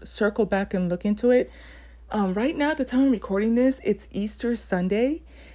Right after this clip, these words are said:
and it's one of the first days. Su-, California is sunshiny, but today, I'm, even though it's three oh five P M,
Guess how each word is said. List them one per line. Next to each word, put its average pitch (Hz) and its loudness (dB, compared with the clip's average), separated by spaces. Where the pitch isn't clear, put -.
and 220 0
it's 233 2
one 214 4
of 370 4
the - 4
first 220 -2
days. 208 2
Su-, - -4
California 240 0
is 196 0
sunshiny, 202 -2
but 208 2
today, 214 0
I'm, 196 -4
even 226 0
though 202 0
it's - -6
three 220 2
oh 185 0
five 180 -6
P 180 -4
M, 180 -4